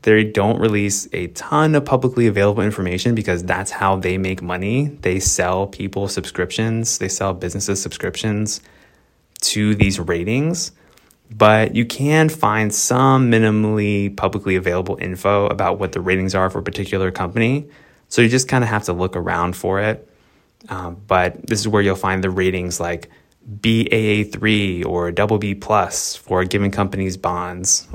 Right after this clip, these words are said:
or just the companies in general. So those are some things you can think about as far as where to actually find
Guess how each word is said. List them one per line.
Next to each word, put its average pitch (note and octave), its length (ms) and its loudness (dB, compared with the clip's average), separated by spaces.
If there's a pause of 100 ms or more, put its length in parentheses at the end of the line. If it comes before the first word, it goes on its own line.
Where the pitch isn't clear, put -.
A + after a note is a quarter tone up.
or F#2 200 0
just F#2 220 -4
the F#2 60 -8
companies F#2+ 840 -4 (360)
in F#2 180 -4
general. F2 520 -4 (760)
So - 100 2
those E3+ 200 8
are F3 40 2
some E3+ 160 2
things B2+ 260 2
you A2+ 100 2
can G#2 140 0
think G2+ 160 0
about A2+ 560 0
as G#2 180 0
far G2+ 260 4
as F2+ 540 -2 (420)
where A#2 220 6
to B2+ 100 4
actually G#2+ 340 0
find F#2+ 720 -4